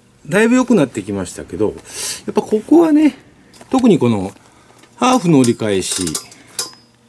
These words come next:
で、えー、この十九面のところね、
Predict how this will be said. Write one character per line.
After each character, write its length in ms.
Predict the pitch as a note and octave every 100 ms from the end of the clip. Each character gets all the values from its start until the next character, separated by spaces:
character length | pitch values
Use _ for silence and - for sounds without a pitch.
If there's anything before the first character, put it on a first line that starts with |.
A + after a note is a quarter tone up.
| - - _ _ _ _ _ - -
で、 260 | D#3 D3+ -
え 60 | A2+
ー、 360 | A2+ G2+ F2+ - - - - - _ - - - - _ _ - _ _ _ _ _ - -
こ 80 | B2+
の 200 | G#2+ G2 - -
十 160 | C#3 C3+
九 180 | D3 B2
面 160 | E2+
の 80 | D2
と 80 | -
こ 120 | -
ろ 100 | D2
ね、 200 | E3+ D#3+